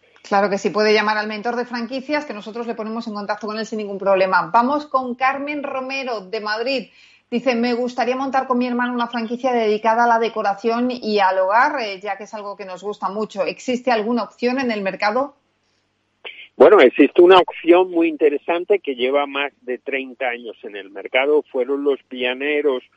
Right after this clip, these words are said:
Speaker 2: pioneros en España de las primeras tiendas de cien pesetas de España, que, que se llama D T Detalles. Esta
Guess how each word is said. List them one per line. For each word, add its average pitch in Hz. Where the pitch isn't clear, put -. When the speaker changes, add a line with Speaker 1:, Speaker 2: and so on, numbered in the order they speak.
Speaker 2:
pioneros 127
en 131
España 156
de 143
las 123
primeras 147
tiendas 127
de 107
cien 117
pesetas 110
de 113
España, 185
que, 104
que 113
se 123
llama 139
D 135
T 131
Detalles. 160
Esta 185